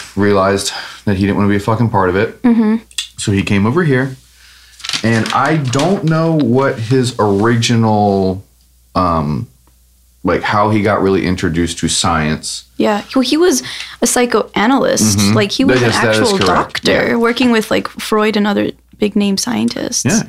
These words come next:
Speaker 1: He got kicked out of the Institute
Speaker 2: He
Speaker 1: of
Speaker 2: did.
Speaker 1: Psychoanalysis
Speaker 2: <laughs> Yeah.
Speaker 1: because he had fundamental disagreements with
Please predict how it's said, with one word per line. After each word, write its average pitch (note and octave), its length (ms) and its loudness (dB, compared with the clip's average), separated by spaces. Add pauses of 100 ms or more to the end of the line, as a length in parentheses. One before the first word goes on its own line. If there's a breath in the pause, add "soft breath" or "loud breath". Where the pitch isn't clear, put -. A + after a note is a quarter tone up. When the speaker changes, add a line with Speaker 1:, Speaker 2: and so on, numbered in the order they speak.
Speaker 1:
He A#2 140 2
got G#2+ 260 -2
kicked - 320 -4
out E3 260 -2
of G2+ 100 0
the G#2+ 100 0
Institute C#3 480 0
Speaker 2:
He C4+ 160 2
Speaker 1:
of C4 80 2
Speaker 2:
did. C#3+ 240 2
Speaker 1:
Psychoanalysis C3 1200 0
Speaker 2:
<laughs> A3+ 120 0
Yeah. A3+ 280 -2 (220)
Speaker 1:
because A2 800 0
he A#2 600 2
had G2+ 420 -2
fundamental A#2+ 600 0
disagreements F#2+ 960 0
with F#2+ 440 0